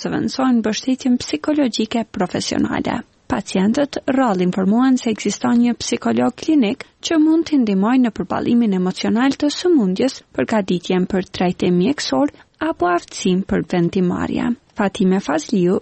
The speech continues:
psikologe klinike në Klinikën e Onkologjisë në Q K U K, tash e shtatë vjet, thotë se mbështetja psikologjike është e domosdoshme për pacientët. Ata kanë nevojë për trajtim të duhur. "Me fjalët ti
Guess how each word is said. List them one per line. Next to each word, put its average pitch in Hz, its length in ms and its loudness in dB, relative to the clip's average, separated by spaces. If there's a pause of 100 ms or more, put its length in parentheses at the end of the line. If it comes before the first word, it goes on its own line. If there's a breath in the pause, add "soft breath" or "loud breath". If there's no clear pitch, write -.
psikologe 311 640 0
klinike 220 560 0
në 196 160 2
Klinikën 202 560 0
e 180 140 2
Onkologjisë 185 720 0
në 262 120 4
Q - 160 -6
K 330 160 -2
U 320 80 2
K, 196 200 -2 (200)
tash 330 320 -2
e 330 100 0
shtatë 349 320 -2
vjet, 185 280 -2 (180)
thotë 294 220 -4
se 220 160 2
mbështetja 208 580 -2
psikologjike 240 840 0 (200)
është 302 220 -2
e 311 40 2 (100)
domosdoshme 277 840 0
për 208 260 -2
pacientët. - 760 -6 (260)
Ata 320 240 0
kanë 294 300 2
nevojë 233 420 0
për 202 240 -2
trajtim 202 400 -2
të 269 240 -2
duhur. 196 320 -2 (120)
"Me 214 120 0
fjalët 196 580 0
ti 254 140 0